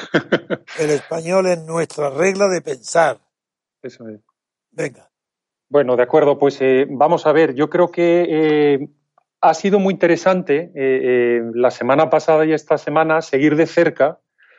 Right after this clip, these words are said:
Speaker 1: la realidad política en, en Italia, tras la, la pérdida del referéndum,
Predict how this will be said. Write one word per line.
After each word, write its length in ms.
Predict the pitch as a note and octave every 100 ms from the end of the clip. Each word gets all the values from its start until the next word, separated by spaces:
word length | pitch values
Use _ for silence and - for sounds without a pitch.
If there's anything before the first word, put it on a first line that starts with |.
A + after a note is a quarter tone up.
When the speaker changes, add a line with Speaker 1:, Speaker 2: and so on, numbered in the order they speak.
| _ _
Speaker 1:
la 260 | C3 B2+ B2+
realidad 420 | B2+ B2 C3+ C3+
política 580 | C#3+ D3 D#3 - D#3 C3+
en, 380 | A#2 A2+ A2 B2
en 140 | A#2+
Italia, 540 | A#2 D3+ E3+ A#2+ G2+ -
tras 320 | - B2 A2+
la, 720 | A#2 A#2 A2+ A2 G#2+ G#2+ G#2+ G#2+
la 180 | A#2 A2
pérdida 360 | B2+ B2 C#3
del 120 | C#3 C3
referéndum, 640 | C3 - D3+ D#3+ D3 F3+